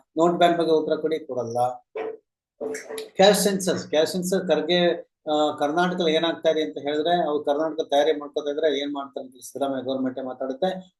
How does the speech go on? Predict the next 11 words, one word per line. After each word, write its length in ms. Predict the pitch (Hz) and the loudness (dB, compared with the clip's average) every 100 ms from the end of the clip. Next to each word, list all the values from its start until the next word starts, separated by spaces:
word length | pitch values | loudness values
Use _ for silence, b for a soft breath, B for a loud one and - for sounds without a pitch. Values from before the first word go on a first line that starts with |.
| - | -6
ನಾನ್ 220 | 131 143 | -2 0
ಮಾತಾಡಲ್ಲ 460 | 127 127 127 127 123 | 0 0 0 0 -2
ಅಂತ 180 | 117 117 | -6 -8
ಹೇಳ್ತಾರೆ. 680 | 120 117 139 143 - _ - 202 | -12 -6 -2 -2 -2 _ 0 2
Since, 340 | 202 196 170 | 4 2 2
ಆ, 180 | 143 135 | 4 2
existing 580 | 139 156 185 180 190 175 | 0 2 2 2 0 2
data 480 | 143 143 165 165 | 4 4 4 4
in 100 | 151 147 | 2 -2
ten 140 | 151 | -2
years 500 | 165 160 156 151 131 | 0 0 -2 -10 -12